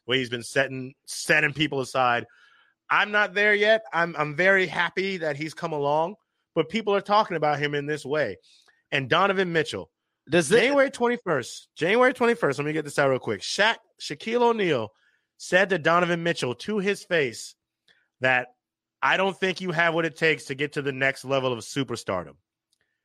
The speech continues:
Speaker 1: Since that moment, he's played twelve games. In the last ten, he's averaged twenty-five point six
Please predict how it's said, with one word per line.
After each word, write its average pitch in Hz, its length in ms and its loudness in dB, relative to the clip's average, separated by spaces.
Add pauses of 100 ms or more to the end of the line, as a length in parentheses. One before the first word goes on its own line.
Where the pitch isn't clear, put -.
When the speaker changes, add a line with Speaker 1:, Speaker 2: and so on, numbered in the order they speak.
(140)
Speaker 1:
Since - 400 -4
that 170 220 2
moment, 117 380 -2 (580)
he's - 100 -8
played 135 140 0
twelve 156 300 0
games. 104 440 -2 (140)
In 127 80 -12
the 131 100 -4
last 147 380 -2
ten, 147 260 -6
he's 127 300 -8
averaged 139 300 -2
twenty-five 156 580 -2
point 151 300 -6
six - 500 -6